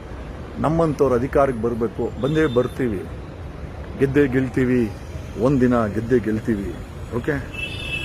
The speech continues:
ನೀವು ನಗೋರು ನಗ್ತಾನೆ ಇರಿ, ಗೆದ್ದೇ ಗೆಲ್ತೀವಿ ಒಂದ್ ದಿವಸ.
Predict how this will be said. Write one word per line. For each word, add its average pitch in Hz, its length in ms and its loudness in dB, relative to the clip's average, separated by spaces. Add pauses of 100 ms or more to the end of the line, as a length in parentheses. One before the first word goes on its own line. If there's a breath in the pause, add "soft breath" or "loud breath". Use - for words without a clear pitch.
(420)
ನೀವು 143 140 4
ನಗೋರು 131 340 6
ನಗ್ತಾನೆ 123 400 0
ಇರಿ, 113 340 2 (540)
ಗೆದ್ದೇ 120 280 0
ಗೆಲ್ತೀವಿ 107 360 -2
ಒಂದ್ 95 140 -4
ದಿವಸ. 98 200 -6